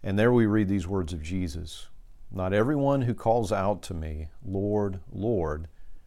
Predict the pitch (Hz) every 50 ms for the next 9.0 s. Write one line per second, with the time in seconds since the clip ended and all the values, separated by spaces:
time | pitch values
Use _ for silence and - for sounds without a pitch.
0 | - - - 101 92 95 - - 117 110 113 - 120 113 110 107 104 - - 110
1 | 98 92 87 92 92 92 90 - - 98 90 - 120 120 107 80 76 71 73 -
2 | - - - - - - - - - - - - - 90 98 107 113 117 117 117
3 | 117 120 113 - - 110 104 - 101 101 101 98 - - 101 95 92 90 80 80
4 | 101 110 117 127 131 135 135 117 107 110 110 107 107 101 87 90 87 87 87 -
5 | - 123 123 123 113 95 90 90 90 90 90 92 120 120 101 80 80 78 80 82
6 | - - - - - - - - - - - - - - 87 85 90 - 104 101
7 | 98 95 - - 73 71 - - - - - - - - - - - - - -
8 | - - - - - - - - - - - - - - - 120 117 113 104 95